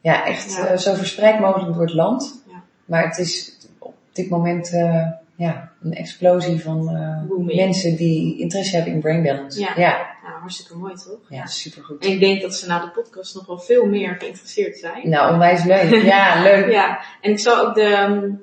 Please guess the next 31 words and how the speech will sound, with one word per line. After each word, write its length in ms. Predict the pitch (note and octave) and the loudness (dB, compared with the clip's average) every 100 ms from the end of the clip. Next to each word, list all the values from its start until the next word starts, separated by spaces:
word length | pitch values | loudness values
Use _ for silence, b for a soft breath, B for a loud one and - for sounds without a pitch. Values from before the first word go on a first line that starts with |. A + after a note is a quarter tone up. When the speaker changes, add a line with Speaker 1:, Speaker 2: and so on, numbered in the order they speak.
| - | -14
Speaker 2:
eh, 400 | F#3 F3+ F#3 F3+ | -10 -8 -8 -10
de 60 | F3+ | -6
informatie 560 | G#3 G#3 G3 G#3 - A3+ | -4 -2 0 0 -2 -6
voor 180 | G#3 G3+ | -6 -8
de 80 | |
tickets 460 | - A#3 A3 G#3+ - | -4 -4 -2 -8 -8
en, 260 | F#3+ F#3+ F#3+ | -12 -12 -12
eh, 420 | F#3 F3 F3 - | -12 -10 -12 -10
ook 120 | - | -10
je 240 | - E3+ E3+ | -6 -6 -2
link 240 | F3 G#3 G#3+ | 0 0 -2
naar 100 | E3 | -6
de 80 | F#3+ | -8
Instagram 380 | G3 - - | -10 -12 -14
ook 100 | - | -12
even 200 | - - | -10 -10
in 120 | E3+ E3 | -12 -8
de 220 | D#3+ D#3 | -6 -6
show 260 | - A#3+ C4 | -2 -2 0
notes 260 | C4 B3+ - | -2 -4 -6
zetten. 280 | A#3+ - | -8 -6
Dus 80 | F3+ | 2
Speaker 1:
Leuk. 160 | A3+ F#4 | 4 4
Speaker 2:
dan 80 | - | 2
kunnen 200 | G3+ G3 | -2 -2
mensen, 280 | F#3 - A#3+ | -8 0 0
Speaker 1:
Ja. 120 | B3+ | 2
Speaker 2:
eh, 200 | - - | -2 -6
gelijk 260 | G3 G#3+ G#3+ | -6 -6 -4
doorklikken. 540 | A#3+ B3+ C4 C4 D4+ G#4 - b b b b _ - | -6 -6 -12 -12 -14 -16 -18 b b b b _ -8
Ehm, 240 | A#3 | -6